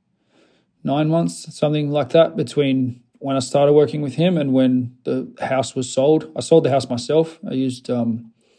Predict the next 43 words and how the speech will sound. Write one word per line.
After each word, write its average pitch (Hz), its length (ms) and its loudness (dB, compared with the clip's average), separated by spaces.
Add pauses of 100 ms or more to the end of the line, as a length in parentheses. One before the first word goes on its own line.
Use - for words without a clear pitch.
(220)
buy 127 140 2
my 123 160 0
place 127 340 -2
dot - 200 -6
com. 135 340 -2
So 135 160 -8
I 127 60 0
actually 127 240 -6
made 127 200 0
the 123 80 -6
sale 131 500 -2 (220)
over 135 220 -2
the 131 40 -4
phone. 135 520 -2 (280)
So - 140 -12
the 127 60 -2
most 135 180 -4
expensive 135 480 -2
thing 143 200 -2
that 127 60 0
I've 131 160 2
sold 139 260 0
over 139 120 0
the 131 80 -8
phone 151 400 0 (380)
is 123 180 -10
eight 131 140 0
hundred 127 220 0
and 123 140 -2
seventy-five 131 520 -2
thousand 127 280 -2
dollars. 135 440 0 (640)
Um, 123 600 -2 (720)
it 135 60 -2
was 135 140 0
a 160 60 4
great 165 220 2
experience. 143 480 -2
It 147 40 -4
was 131 120 -2
a 127 60 -4
powerful 131 320 0
experience. 143 640 -4